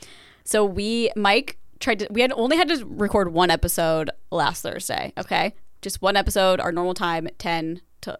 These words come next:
we'd get out of there at, like, eleven thirty. Mike lets us know that, like, the time is booked, but the only time he has available is at nine A M. And he does not want to do it at all because he does not want to wake up at seven. Basically, he has to get up at seven to be at Aaron's at eight to get to our studio by nine.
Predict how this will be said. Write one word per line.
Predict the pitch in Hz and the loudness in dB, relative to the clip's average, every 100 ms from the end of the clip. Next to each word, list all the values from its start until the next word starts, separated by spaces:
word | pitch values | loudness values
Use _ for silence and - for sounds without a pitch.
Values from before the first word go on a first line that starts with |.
| _ | _
we'd | 180 170 | -6 -2
get | 170 156 | -2 -2
out | |
of | 143 | -4
there | 101 - | -6 -6
at, | |
like, | - - | -8 -6
eleven | 170 143 - | -4 -4 -4
thirty. | - - - - _ _ _ - - - - | -6 -6 -8 -14 _ _ _ -20 -20 -16 -10
Mike | 220 208 214 | 2 2 4
lets | 196 190 | 0 2
us | 180 | 0
know | 180 170 | 0 2
that, | 165 | 2
like, | 160 147 | 0 -2
the | 165 | -2
time | - 185 180 | 2 4 4
is | 170 | 0
booked, | 170 170 - - - - _ _ - _ - _ - | -2 -2 -6 -18 -20 -20 _ _ -20 _ -20 _ 0
but | 196 | 2
the | 196 | 4
only | 208 208 | 2 2
time | 202 | 2
he | 185 | 2
has | 175 | 2
available | 180 180 170 170 | 4 4 4 2
is | 175 175 | 2 0
at | 143 | 0
nine | 165 156 151 | 0 0 -2
A | 147 | -2
M. | 117 127 190 - _ | -4 -4 -8 -12 _
And | - 185 | -4 -4
he | - 196 | -2 -2
does | 185 | 2
not | 170 | 2
want | 165 | 2
to | 170 | -2
do | |
it | - | 0
at | 170 160 | 0 2
all | 143 - | 0 0
because | 180 170 | -2 -2
he | - | -2
does | 185 175 | -2 0
not | 170 | 2
want | |
to | 180 | 2
wake | 175 | 2
up | 147 | 0
at | - | 0
seven. | - 165 - | 2 0 4
Basically, | 226 233 269 | 2 4 4
he | |
has | 240 | 4
to | 202 | 2
get | |
up | 180 | 0
at | - | 2
seven | 196 180 175 175 180 | 2 4 4 0 -4
to | 170 | -2
be | 170 | 0
at | 151 | 2
Aaron's | 151 156 | 0 0
at | 151 | 2
eight | 170 175 175 - - | 4 4 2 -4 -8
to | 175 | -4
get | 156 - | -4 -4
to | 160 | -6
our | 151 | -4
studio | 170 147 | -4 -2
by | - | -2
nine. | - - | -4 -8